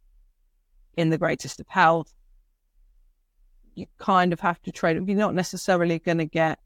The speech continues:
the perfect shot, but you're gonna get the shots that you're gonna want, that are gonna create the memories.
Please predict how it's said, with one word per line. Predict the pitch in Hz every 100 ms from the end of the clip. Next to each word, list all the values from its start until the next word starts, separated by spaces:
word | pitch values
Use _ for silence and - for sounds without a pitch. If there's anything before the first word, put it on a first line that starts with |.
| _ -
the | -
perfect | - 196 - 202
shot, | - 233 240 - _ _ _
but | 180
you're | -
gonna | 185 175
get | 165
the | -
shots | - 185 -
that | - 160 151 - _ _ _ _ _ _ _ _
you're | 160 160
gonna | 160
want, | 170 156 - -
that | 156
are | 160
gonna | 151 151 147 _ -
create | 165 143
the | 151
memories. | 151 143 - - -